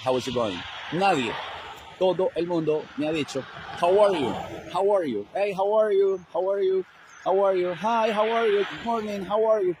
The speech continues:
Siempre how are you. Las otras no. Vuelvo y digo, prepárate para después, cuando estés por allá, no sé en dónde, en qué estado,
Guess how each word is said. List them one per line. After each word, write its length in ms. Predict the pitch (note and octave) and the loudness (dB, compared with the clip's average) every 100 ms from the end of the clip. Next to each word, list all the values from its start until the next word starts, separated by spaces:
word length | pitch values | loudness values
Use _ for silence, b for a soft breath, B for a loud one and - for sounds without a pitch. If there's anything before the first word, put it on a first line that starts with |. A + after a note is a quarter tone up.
| - - | -12 -18
Siempre 480 | - - G#3+ F#3+ F3+ | -14 -2 0 0 -2
how 200 | F3 F3+ | 4 6
are 100 | D#3 | 6
you. 120 | G#2+ G2 | 2 -2
Las 180 | D3+ F3 | 0 0
otras 320 | F#3 G#3 E3+ | 0 0 0
no. 180 | E3+ C3+ - _ b b _ B2+ | 0 0 -2 _ b b _ 0
Vuelvo 180 | C3+ D3+ | 2 2
y 40 | |
digo, 280 | E3 F3+ A#2+ - - - | 2 2 2 -4 -6 -2
prepárate 440 | C3+ B2+ D#3 G3+ | 0 0 0 -2
para 200 | F3 D#3 | 0 0
después, 420 | C#3+ - D3 A2+ | 0 -2 -4 -4
cuando 200 | B2 A2+ | -4 -4
estés 220 | A#2 - | -4 -8
por 160 | - E3 | -4 -2
allá, 200 | A#2 A#2+ | 0 -2
no 100 | C#3+ | -2
sé 120 | D#3 | -2
en 100 | D#3 | 0
dónde, 320 | D3+ C#3+ D3 | 0 0 0
en 100 | C3+ | -4
qué 120 | A2 B2+ | -2 -6
estado, 500 | - D#3+ A#2+ G#2 | 0 0 2 -2